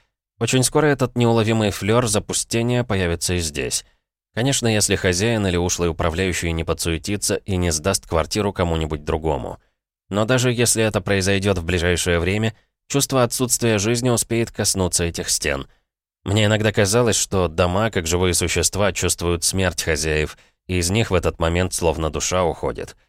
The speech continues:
Покачав головой, чтобы выбросить из неё всю эту чушь, которая упорно лезла в голову, я направился прямиком к подоконнику. Присев на корточки, заглянул под него, подсветив фонариком довольно тёмное место. Вот она ниша,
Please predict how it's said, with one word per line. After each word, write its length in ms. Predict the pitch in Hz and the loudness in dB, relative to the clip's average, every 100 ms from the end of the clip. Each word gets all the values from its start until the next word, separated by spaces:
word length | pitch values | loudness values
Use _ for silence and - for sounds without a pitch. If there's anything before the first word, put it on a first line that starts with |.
| _ _ _ _ _ | _ _ _ _ _
Покачав 380 | 110 123 151 147 | -4 0 2 4
головой, 360 | 131 131 160 | 4 4 4
чтобы 340 | 143 - 113 110 | 2 2 2 4
выбросить 440 | 120 107 95 95 | 4 2 0 0
из 120 | 92 | -2
неё 320 | 90 95 98 107 | 0 0 0 -2
всю 220 | - 98 | 0 0
эту 220 | 90 85 | 0 -2
чушь, 280 | - 131 123 | -4 -2 -2
которая 400 | - 80 82 82 | -2 -2 0 2
упорно 440 | 82 80 92 85 82 | 0 0 0 2 2
лезла 320 | 82 82 82 | 0 0 0
в 80 | 78 | 0
голову, 420 | 98 107 95 85 _ _ _ | 0 2 0 -2 _ _ _
я 140 | 113 | -2
направился 480 | 127 131 143 139 - | 0 0 2 2 0
прямиком 480 | 113 110 104 110 113 | -2 -2 0 0 -2
к 100 | - | -2
подоконнику. 800 | 104 101 - 82 65 58 - - _ _ _ _ _ | -4 -2 0 -2 -2 -6 -10 -10 _ _ _ _ _
Присев 420 | 95 87 98 90 | -2 0 0 0
на 120 | 90 | -2
корточки, 560 | 82 107 104 101 - 87 | 0 0 0 -2 -2 -2
заглянул 560 | 78 80 85 92 101 95 | -2 0 0 2 2 0
под 200 | 90 87 | -4 -2
него, 320 | 87 80 80 _ _ - | 0 2 0 _ _ -6
подсветив 420 | 85 85 82 82 | -2 -2 -2 -4
фонариком 600 | - 85 87 92 101 92 | -2 0 2 0 -2 0
довольно 340 | 80 78 78 78 | 0 0 -2 -2
тёмное 400 | 85 78 78 82 | -2 0 0 0
место. 400 | 87 80 55 - _ _ _ _ _ - | 0 0 -2 -8 _ _ _ _ _ -6
Вот 280 | 104 135 131 | 0 2 2
она 180 | 123 | 2
ниша, 380 | 120 92 - 85 | 2 0 0 -4